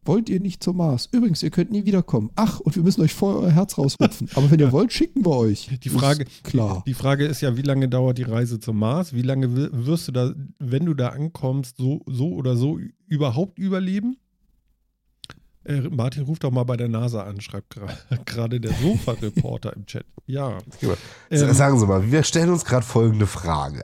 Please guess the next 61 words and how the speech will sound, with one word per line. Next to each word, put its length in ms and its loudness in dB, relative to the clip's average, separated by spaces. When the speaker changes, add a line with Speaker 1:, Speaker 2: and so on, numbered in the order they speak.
Speaker 3:
Also. 520 4
Speaker 2:
<laughs> 640 -2
Also 220 -2
ich 200 -2
würde 300 0
das 220 -4
ja, 140 -2
ich, 260 -8
ich 120 -8
würde 160 -8
mich 100 -4
ja 60 -2
nicht 160 -2
schämen, 240 -4
ich 120 -8
würde 140 -8
das 160 -6
ja 100 -10
einfach 240 -8
fragen. 360 -8
Die 80 2
hören 160 4
mir 120 2
ja 140 0
nicht 140 0
Speaker 3:
Ja. 120 0
Speaker 2:
zu, 180 0
das 180 -4
ist 220 -8
vielleicht 340 -10
eher 140 -8
das 140 -12
Problem. 360 -12
Also 240 -8
wenn, 340 -8
wenn 140 -4
mir 120 -4
da 180 -4
jemand 340 -4
zuhören 420 0
würde, 280 -2
dann, 340 -4
äh, 680 -2
soll 200 -4
er 80 -4
sich 160 -4
doch 140 -8
eingeladen 460 -4
fühlen 380 -6
und, 360 -8
äh, 240 -8
uns 260 -8
anschreiben, 540 -8
dann 120 -4
geht 120 -6
das 120 -6
hier 120 -8
los, 420 -6
gar 140 -10
kein 180 -10
Thema. 280 -14